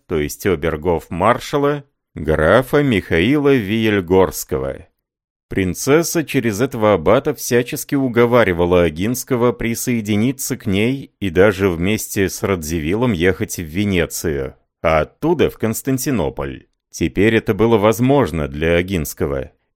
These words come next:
ибо он не был более посланником. Пост его занял граф Виельгорский,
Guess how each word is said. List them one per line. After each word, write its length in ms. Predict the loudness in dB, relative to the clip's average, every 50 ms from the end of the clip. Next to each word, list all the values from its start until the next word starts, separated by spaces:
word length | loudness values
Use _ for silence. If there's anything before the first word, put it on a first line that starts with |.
| _
ибо 240 | -4 -4 -2 0 2
он 220 | 2 2 2 2 2
не 180 | 2 0 0
был 220 | 0 0 -2 -4 -2
более 380 | -2 -2 0 0 0 -2 -2
посланником. 840 | -2 -2 -4 -4 -2 0 0 0 0 -2 -6 -8 -8 -8 -8 -8 -10 -16 _ _ _ _ _ _
Пост 380 | -6 -4 -4 -4 -4 -6 -8
его 300 | -4 -4 -2 0 0 0
занял 420 | 0 0 0 0 0 0 -2 -4 -4
граф 420 | -4 -2 2 2 2 2 0 -4 -10
Виельгорский, 1200 | -10 -6 -4 -4 -2 -2 -4 -4 -2 0 2 2 2 2 -2 -6 -8 -8 -8 -8 -8 -12 _